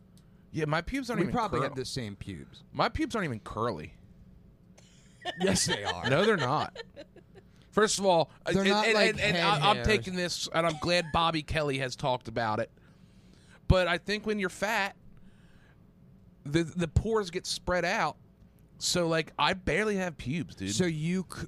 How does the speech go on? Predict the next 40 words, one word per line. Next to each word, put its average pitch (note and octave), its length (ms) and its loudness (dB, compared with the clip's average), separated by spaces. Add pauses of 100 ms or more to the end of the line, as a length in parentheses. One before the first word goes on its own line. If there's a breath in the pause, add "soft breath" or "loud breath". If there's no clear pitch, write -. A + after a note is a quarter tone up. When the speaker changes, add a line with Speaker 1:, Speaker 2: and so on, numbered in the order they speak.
Speaker 2:
oh, C#3 320 -6 (180)
okay, B2+ 280 -8 (120)
that's A2+ 160 -12
different. G#2 400 -10
I F3 100 0
was F#3 120 -4
gonna F3 100 -4
say, E3+ 220 -2
like, C#3 180 -4
I'm D3+ 100 -2
imagining, D3 480 -4
like, B2+ 180 -6
Speaker 1:
When E3+ 180 2
they, F3+ 180 2
and F3 240 0
when E3 120 2
Speaker 2:
you F3+ 40 0
could E3+ 140 0
Speaker 1:
they F#3 40 2
Speaker 2:
do D#3 140 2
a C#3 60 -2
ponytail C#3+ 640 -4
on C3+ 140 -4
your B2+ 140 -4
Speaker 1:
<laughs> - 200 -6
Speaker 2:
pubes. C3+ 460 2
Speaker 1:
No, F#3+ 140 4
they F#3+ 160 0
s-, - 280 -8
stop A#3+ 460 -2
at E3+ 80 -4
a D#3 60 -2
certain G3 360 -2
length, - 500 -6
but F3 140 0
there's F#3 220 0
zero D3 420 -2
curl B2+ 300 -2
to G#2 140 -12
my, G#2+ 120 -8